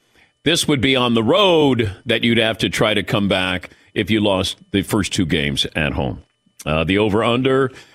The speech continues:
is, uh, twenty-six and a half right now for Anthony Davis, which is a little surprising considering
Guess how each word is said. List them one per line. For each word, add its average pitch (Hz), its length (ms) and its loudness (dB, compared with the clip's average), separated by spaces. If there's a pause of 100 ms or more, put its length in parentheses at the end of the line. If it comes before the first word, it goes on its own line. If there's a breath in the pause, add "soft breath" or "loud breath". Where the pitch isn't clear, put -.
(160 loud breath)
is, 85 460 0
uh, 90 220 2
twenty-six 127 580 -2
and 107 80 0
a 98 80 0
half 120 640 -2 (120)
right 101 240 -2
now 113 480 0 (100)
for 110 260 0
Anthony 127 360 0
Davis, 127 540 0
which 82 220 -2
is 87 200 0
a 95 60 0
little 95 240 0
surprising 127 800 -2
considering 101 600 0